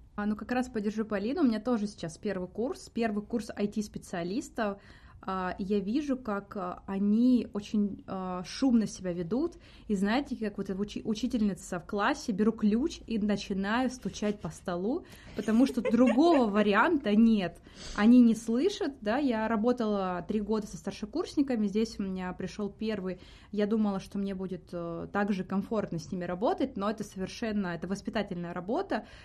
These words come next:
И вот как раз я устала от этой воспитательной работы. А, я говорю: "Вы уже не в школе, вас здесь никто не держит, у вас обязательных девять классов, вы можете уйти",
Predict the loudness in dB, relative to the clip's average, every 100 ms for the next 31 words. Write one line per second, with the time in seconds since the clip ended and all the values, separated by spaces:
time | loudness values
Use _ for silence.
0 | -10 -6 -4 -6 -4 -4 -4 -6 -6 -2
1 | -2 0 -2 -6 -6 -4 -4 -2 -2 -2
2 | -4 -2 -4 -4 -6 -6 -8 -20 -12 -6
3 | -4 -4 -6 -8 -6 -4 -2 0 0 -2
4 | -4 0 2 2 0 -6 -2 -2 -2 -6
5 | -12 -20 -14 -4 -2 -2 -2 -4 -4 2
6 | 2 2 0 -4 -8 -10 -10 -4 -4 -4
7 | -8 -6 -4 -2 -2 0 0 2 0 0
8 | -2 -2 -2 2 6 6 4 -2 -4 -2
9 | 0 0